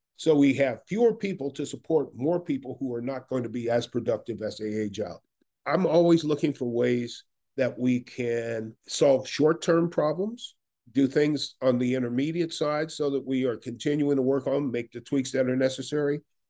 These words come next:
with a view towards long-term sustainability of the solution. But when we have chronic problems, we don't have sustainable solutions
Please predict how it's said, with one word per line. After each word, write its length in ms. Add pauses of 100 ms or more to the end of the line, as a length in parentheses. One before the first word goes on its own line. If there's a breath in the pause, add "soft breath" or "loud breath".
(100)
with 180
a 60
view 340
towards 560
long-term 680
sustainability 1000
of 140
the 100
solution. 600 (440)
But 240
when 220
we 140
have 240
chronic 380
problems, 600
we 120
don't 240
have 220
sustainable 580
solutions 640